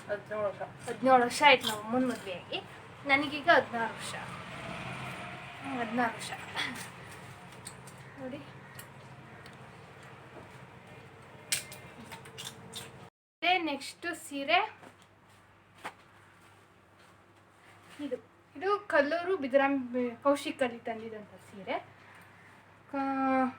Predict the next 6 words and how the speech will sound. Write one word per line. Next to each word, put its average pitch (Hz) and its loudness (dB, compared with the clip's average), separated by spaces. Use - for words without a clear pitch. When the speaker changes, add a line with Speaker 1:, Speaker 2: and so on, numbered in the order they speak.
Speaker 2:
ಕ್ರೀಮ್ಗೆ 302 4
ಪರ್ಪಲ್ಲು, 277 2
ಅದ್ರ 254 2
ಮೇಲೆ 277 4
ಸ್ಕಿನ್ 277 0
ಕಲರು. 214 -2